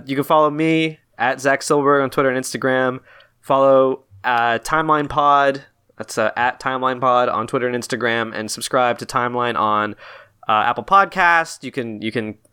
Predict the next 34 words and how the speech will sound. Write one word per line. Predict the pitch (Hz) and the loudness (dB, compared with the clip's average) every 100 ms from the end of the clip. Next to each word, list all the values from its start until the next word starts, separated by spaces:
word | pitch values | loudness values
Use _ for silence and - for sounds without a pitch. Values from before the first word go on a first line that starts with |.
| - | -14
rate | - 120 127 - | -6 -2 -2 0
that | 131 135 135 | 0 0 -2
if | - | -8
you | 127 | -8
want | 123 139 - | -2 -2 -2
to. | 143 131 | 0 0
We | 120 | 0
got | 117 | -2
a | 107 | -2
couple | - - 120 | -2 -4 -4
of, | 110 - | -4 -6
of | - 110 107 - _ | -4 -4 -8 -20 _
good | 127 113 | -4 -2
reviews | 117 110 117 113 | -2 -4 -2 -2
in | 117 117 110 - _ _ _ - | -2 -2 -4 -12 _ _ _ -6
on | 117 | -4
that | 120 117 113 _ _ - | -2 -4 -4 _ _ -10
service, | - 131 117 117 | -2 0 0 -2
so | 117 | -2
thank | 110 147 113 | -2 -4 -4
you | |
so | - | -4
much | 117 120 - | -2 -2 -4
to | - | -8
the | 104 | -8
people | 120 110 | -8 -4
who | 110 110 | -2 0
have, | 104 98 | 0 -4
who | 131 | -6
have | 113 107 | -6 -2
given | 113 104 101 | -4 -2 -4
us | 101 | -6
five | - 104 98 | -4 -4 -4
stars. | - 107 107 104 | -2 0 0 -4